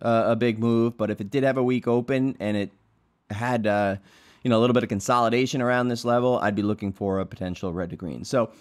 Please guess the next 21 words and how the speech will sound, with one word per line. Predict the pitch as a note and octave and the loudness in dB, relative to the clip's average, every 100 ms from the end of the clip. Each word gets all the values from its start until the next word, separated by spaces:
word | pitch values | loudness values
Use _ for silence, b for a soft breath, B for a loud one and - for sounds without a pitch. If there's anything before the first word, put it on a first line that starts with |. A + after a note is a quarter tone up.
| B - | B -2
again, | D#3 E3 | 2 4
I'm | A#2+ | 2
prepared | B2+ A#2+ C3+ B2+ | 0 2 2 2
for | B2+ | 0
both | G#2 A2 G#2 | -2 -2 -2
a | G2 | -6
gap | G#2 G2 - | -6 -4 2
up | F#3+ G3 _ _ - | 2 0 _ _ -10
for | A#2 | -6
the | A2 | -4
short | - B3+ B3 - - | 0 0 0 -6 -4
and | D3+ D3+ C#3+ | 0 2 2
a | |
weak | C#3 B2+ | 2 2
open | A2+ G#2+ A2 G#2 | 0 0 -2 -4
for | - G2 F#2+ | -4 -4 -4
the | F2+ F#2+ F2+ - b | -4 -4 -6 -8 b
red | G2+ F#2 | -2 -2
to | F2 | -2
green | F#2+ F2+ | -4 -2
move. | G#2+ C3 E2+ | 0 0 -2